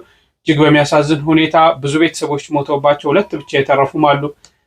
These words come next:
እነሱን አስቃኛቸዋለሁ። ሌሎችንም ነገሮች እንመለከታለን። እንግዲህ የእስልምና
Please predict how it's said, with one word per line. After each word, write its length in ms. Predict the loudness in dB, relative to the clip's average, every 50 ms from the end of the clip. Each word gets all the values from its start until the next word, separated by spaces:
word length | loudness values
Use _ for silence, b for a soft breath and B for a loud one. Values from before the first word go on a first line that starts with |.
| b _ 0
እነሱን 320 | 2 2 2 2 2 2 2
አስቃኛቸዋለሁ። 840 | 0 -2 -2 -2 0 2 2 2 2 0 -2 0 2 4 4 4 4
ሌሎችንም 480 | 4 4 4 2 0 0 0 2 2
ነገሮች 320 | 4 4 4 4 2 0 0
እንመለከታለን። 800 | 0 2 2 2 2 2 0 -2 -4 -4 -2 0 2 2 2 2 2
እንግዲህ 280 | 0 0 0 0 -2 -2 b b b b b b b _ -2
የእስልምና 960 | 0 2 2 4 4 2 0 -2 -4 -6 -4 -2 0 2 2 4 4 4